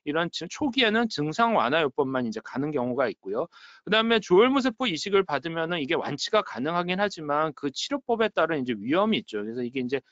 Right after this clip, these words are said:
경우에 따라서는 조혈무세포 이식이 꼭 필요하신 분들이기 때문에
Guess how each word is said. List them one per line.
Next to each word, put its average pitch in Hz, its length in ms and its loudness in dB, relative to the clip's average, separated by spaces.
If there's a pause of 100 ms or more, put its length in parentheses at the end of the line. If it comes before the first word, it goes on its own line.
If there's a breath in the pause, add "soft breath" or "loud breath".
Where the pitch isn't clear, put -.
(140)
경우에 185 360 2
따라서는 170 500 0
조혈무세포 151 600 -2
이식이 127 280 -6
꼭 - 240 -12
필요하신 214 420 0
분들이기 156 380 -6
때문에 120 440 -6